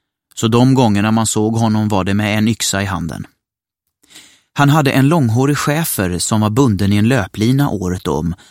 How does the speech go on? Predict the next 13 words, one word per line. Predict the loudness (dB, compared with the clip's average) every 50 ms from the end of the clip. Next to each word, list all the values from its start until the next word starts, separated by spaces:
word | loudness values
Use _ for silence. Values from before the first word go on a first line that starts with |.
| _ _ _ _ 0
och | 0 2
vars | 2 2 0 0
enda | 0 0 2 2 0 0
skydd | 0 0 0 0 2
mot | 2 0 0 0
regn | 0 0 0 0 0 0 0
och | 0
kyla | 0 -2 -2 -2 -4 -4 -4 -4 -4 -4 -4
utgjordes | -2 -2 -2 -4 -4 -6 -6 -6 -6 -4 -2 -2
av | 0 0
en | 0 0 0
usel | 0 0 0 -2 -4 -4 -4 -4 -4
koja. | -4 -4 -4 -4 -4 -6 -8 -10 -10